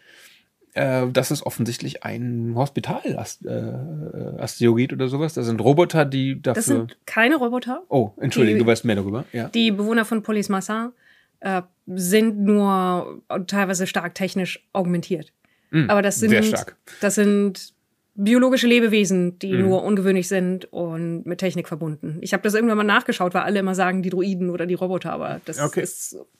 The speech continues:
Speaker 2: offiziell ist das gar nicht so.
Speaker 1: Gleichzeitig spürt Sidious, dass, ähm, Darth Vader was Schlimmes passiert ist und er fliegt nach Mustafa, um zu gucken, ob er ihn noch retten kann. Und er findet dann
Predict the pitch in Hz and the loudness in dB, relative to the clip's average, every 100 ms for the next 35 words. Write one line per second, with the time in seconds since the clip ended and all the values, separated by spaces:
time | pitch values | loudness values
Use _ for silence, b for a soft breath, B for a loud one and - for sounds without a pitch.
0 | _ - 214 220 214 180 151 - 156 165 | _ -2 0 2 2 2 -2 -4 -4 -4
1 | 156 135 - _ _ _ _ B B - | -6 -6 -10 _ _ _ _ B B 2
2 | 175 190 190 - 175 185 185 - - _ | 4 4 4 4 10 10 10 2 -10 _
3 | - 170 160 156 - - 135 117 - - | 2 6 8 6 2 0 0 0 -4 -4
4 | 117 120 117 113 113 - _ _ _ _ | 0 0 0 -4 -8 -12 _ _ _ _
5 | - 113 - 127 143 127 - 131 - 110 | 0 0 2 4 4 4 0 -4 -4 -4
6 | 131 165 180 - 123 - - - 110 110 | -4 -4 -6 -4 -4 -2 -2 -2 -6 -4
7 | 127 - 131 - 123 117 - 120 113 110 | -4 0 0 0 -4 -6 -6 -4 -2 0
8 | 107 - - 123 113 151 120 110 120 113 | -2 -2 -4 -4 -6 -6 -8 -6 -4 -2
9 | 110 107 | -2 -4